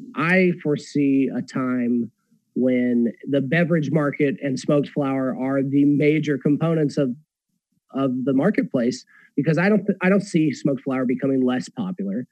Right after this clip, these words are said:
Um, I, I see it maybe being more categorized because, you know, you have, you have Budweiser and you have, you know, craft beer and you have, you know, Charles Shaw and you have, you know, natural wine that,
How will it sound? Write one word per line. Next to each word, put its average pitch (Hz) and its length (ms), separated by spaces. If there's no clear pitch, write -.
Um, 117 400
I, 127 140
I 131 100
see 131 300
it 113 100
maybe 123 300
being 127 220
more 123 180
categorized 113 920
because, 104 500
you - 100
know, - 100
you - 200
have, 247 320
you 123 180
have 117 220
Budweiser 113 760
and 104 120
you 107 100
have, 104 300
you 113 80
know, 98 180
craft 120 380
beer 101 360
and 120 120
you 117 100
have, 113 200
you 110 120
know, 95 240
Charles 123 280
Shaw 120 260
and 107 120
you 104 140
have, 107 200
you 110 140
know, - 240
natural 120 440
wine 110 420
that, 107 160